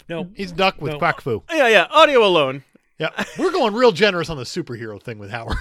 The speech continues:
Speaker 2: <laughs> aren't we?
Speaker 1: Yeah, maybe. Maybe.
Speaker 2: Get over it.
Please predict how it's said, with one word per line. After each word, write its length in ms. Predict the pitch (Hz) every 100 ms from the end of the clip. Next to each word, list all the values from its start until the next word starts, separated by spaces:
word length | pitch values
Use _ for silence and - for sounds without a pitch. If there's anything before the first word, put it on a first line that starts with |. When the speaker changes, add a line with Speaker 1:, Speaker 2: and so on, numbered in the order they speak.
| -
Speaker 2:
<laughs> 200 | - 127
aren't 280 | 202 156 -
we? 540 | 190 - 208 - 233 _ _ -
Speaker 1:
Yeah, 100 | 135
maybe. 380 | 127 113 101 - _ _ _ _ _ _
Maybe. 380 | 123 113 98 92 _
Speaker 2:
Get 160 | - 117
over 380 | 107 90 73
it. 80 | 76